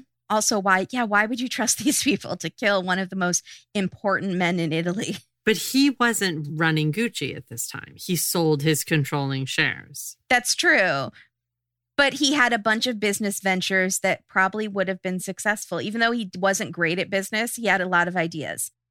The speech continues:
Speaker 1: And he had a lot of businesses and business ideas.
Speaker 2: Who owns Gucci?
Speaker 1: Apparently, he brought Tom Ford in, and Tom Ford later became Tom Ford.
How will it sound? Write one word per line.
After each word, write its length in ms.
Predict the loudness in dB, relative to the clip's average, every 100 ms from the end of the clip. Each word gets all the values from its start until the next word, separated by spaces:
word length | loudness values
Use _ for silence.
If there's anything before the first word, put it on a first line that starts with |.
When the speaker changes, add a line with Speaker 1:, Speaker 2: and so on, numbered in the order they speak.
| _ -2
Speaker 1:
And 440 | 0 0 0 -4 -10
he 200 | -12 -4
had 200 | 2 4
a 80 | 4
lot 180 | 4 2
of 80 | 2
businesses 720 | -2 -2 -4 -4 -6 -8 -6
and 220 | -4 -2
business 340 | -2 -2 -2 -2
ideas. 600 | -2 -2 -6 -6 -8 -10 _ -2
Speaker 2:
Who 220 | 0 0
owns 400 | -2 -2 -2 -4
Gucci? 560 | -6 -6 -14 -16 -20 _ -4
Speaker 1:
Apparently, 500 | 2 4 4 0 -2
he 260 | -4 -6 _ _ -8
brought 420 | 2 4 4 0
Tom 360 | 0 2 2 0
Ford 500 | -4 -2 0 0 0
in, 300 | -2 -2 -2
and 240 | -4 -6
Tom 300 | -2 0 0
Ford 400 | -2 0 0 0
later 220 | 0 0
became 360 | -4 -4 -4 -4
Tom 280 | 0 -2 -2
Ford. 440 | -6 -6 -6 -10